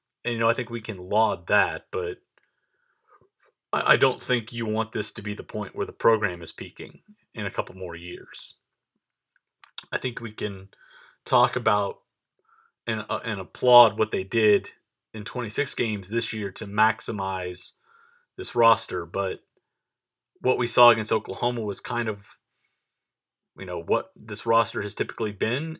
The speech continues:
and it's exposed a lot of things that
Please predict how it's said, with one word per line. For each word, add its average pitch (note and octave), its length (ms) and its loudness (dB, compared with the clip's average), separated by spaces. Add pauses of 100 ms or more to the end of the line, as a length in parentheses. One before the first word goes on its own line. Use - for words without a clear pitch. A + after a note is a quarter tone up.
and G#2 380 -6
it's - 560 -6 (380)
exposed A2+ 540 -4
a A2+ 60 -4
lot G#2+ 320 0
of G#2+ 100 -6
things A#2 460 -6
that A2 100 -6